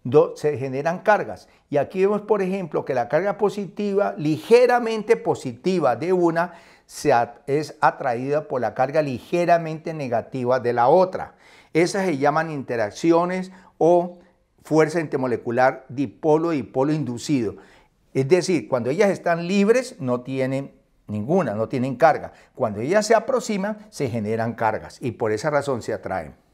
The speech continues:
Y está finalmente una cuarta fuerza intermolecular muy importante que les mencionaba en la última clase que tuvimos el martes sobre los puentes de hidrógeno.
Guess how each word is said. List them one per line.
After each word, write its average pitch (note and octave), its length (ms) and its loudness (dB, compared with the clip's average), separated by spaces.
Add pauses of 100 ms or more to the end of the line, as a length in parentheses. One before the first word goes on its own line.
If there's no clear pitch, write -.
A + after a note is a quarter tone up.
(840)
Y G#3+ 140 4
está A3 260 4
finalmente F#3+ 840 0
una G#3 340 2
cuarta F#3 1000 4
fuerza F3 260 0
intermolecular D#3 600 2
muy A#3+ 560 2
importante F#3+ 960 0
que A#2+ 240 -2
les B2+ 220 -4
mencionaba D#3+ 920 2 (640)
en B2+ 200 0
la A#2 280 0
última E3+ 500 -2
clase C#3+ 560 4 (360)
que C3 120 -4
tuvimos C#3+ 720 -2 (480)
el C3 160 0
martes D3+ 640 4 (340)
sobre D3+ 320 6
los C3+ 180 0
puentes D#3 500 0
de C#3 60 -6
hidrógeno. B2+ 560 0